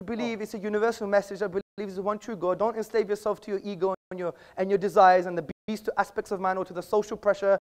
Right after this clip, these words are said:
Speaker 1: loyal because I'm worth it.
Speaker 2: So it's
Speaker 1: But
Speaker 2: more
Speaker 1: free
Speaker 2: than
Speaker 1: yourself, free yourself from these, free yourself from these shackles and worship the divine, which gives you true freedom. 'Cause if you want real liberty, liberty, interesting, the word ruh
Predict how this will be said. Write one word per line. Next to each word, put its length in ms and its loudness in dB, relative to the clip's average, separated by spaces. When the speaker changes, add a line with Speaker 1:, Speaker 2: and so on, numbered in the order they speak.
Speaker 1:
loyal 420 10
because 280 -2
I'm 120 0
worth 240 4
it. 160 -2
Speaker 2:
So 160 -2
it's 100 -4
Speaker 1:
But 140 12
Speaker 2:
more 100 2
Speaker 1:
free 100 8
Speaker 2:
than 80 10
Speaker 1:
yourself, 420 10
free 260 8
yourself 400 12
from 180 2
these, 240 0
free 300 6
yourself 340 8
from 140 0
these 140 -4
shackles 520 6
and 260 6
worship 420 4
the 80 4
divine, 340 4
which 140 -6
gives 140 -4
you 80 -6
true 220 -8
freedom. 440 -2
'Cause 120 -4
if 100 -2
you 80 0
want 120 2
real 160 2
liberty, 480 -2
liberty, 500 -4
interesting, 520 -6
the 100 2
word 220 2
ruh 180 6